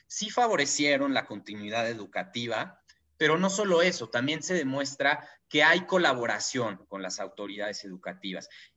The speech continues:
Y esto lo podemos llevar a muchísimos otros ejemplos de, de incidencia,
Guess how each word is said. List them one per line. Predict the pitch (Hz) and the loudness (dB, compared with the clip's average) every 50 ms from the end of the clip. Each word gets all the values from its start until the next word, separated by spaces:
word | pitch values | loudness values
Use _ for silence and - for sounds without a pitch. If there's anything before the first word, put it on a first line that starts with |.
| _ | _
Y | - 170 190 202 | -4 2 2 4
esto | 220 208 214 - 226 220 226 | 2 2 0 0 2 2 2
lo | 220 175 156 135 | 2 0 -2 -2
podemos | 135 165 175 185 190 196 196 190 | 0 0 0 0 0 0 -2 -2
llevar | 180 165 160 160 160 160 160 - - - _ | -2 0 2 4 4 4 4 2 0 -2 _
a | 131 131 | 0 0
muchísimos | 135 139 143 143 143 - 165 - - 175 160 123 - - | 2 0 -2 -2 -2 -4 -6 -4 -4 -4 -4 -4 -6 -8
otros | 120 - - 135 131 - - | -10 -6 -6 -6 -6 -6 -8
ejemplos | - 107 104 - - 127 123 123 123 - 123 120 120 127 127 127 - - | -8 -10 -10 -6 -4 -4 -4 -4 -4 -6 -2 0 0 0 0 -4 -8 -10
de, | - - 95 101 98 98 95 95 92 92 90 87 90 - _ _ _ _ _ _ | -14 -8 -6 -4 -2 0 0 0 0 -2 -2 -4 -8 -12 _ _ _ _ _ _
de | - - 120 | -4 -2 -2
incidencia, | 117 113 113 - - 120 120 143 160 165 160 156 - 127 117 107 107 - | -2 0 -2 -4 -6 -2 0 2 2 2 2 -2 -4 0 2 2 2 0